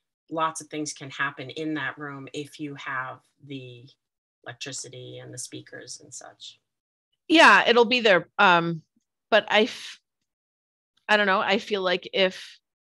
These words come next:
Speaker 2: so the room is only gonna be so big, and whether it's an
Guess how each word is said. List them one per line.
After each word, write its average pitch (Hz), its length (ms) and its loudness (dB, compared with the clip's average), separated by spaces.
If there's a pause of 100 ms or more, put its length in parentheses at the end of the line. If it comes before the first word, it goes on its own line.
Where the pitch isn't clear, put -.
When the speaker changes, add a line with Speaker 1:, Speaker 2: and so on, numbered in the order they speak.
(320)
Speaker 2:
so 202 420 2
the 214 160 -2
room 254 280 -2
is 233 100 -2
only 208 220 -4
gonna 185 180 -4
be 190 220 -8
so 185 260 2
big, 120 380 -4
and 170 240 -2
whether 165 280 2
it's 165 200 -2
an 156 240 -4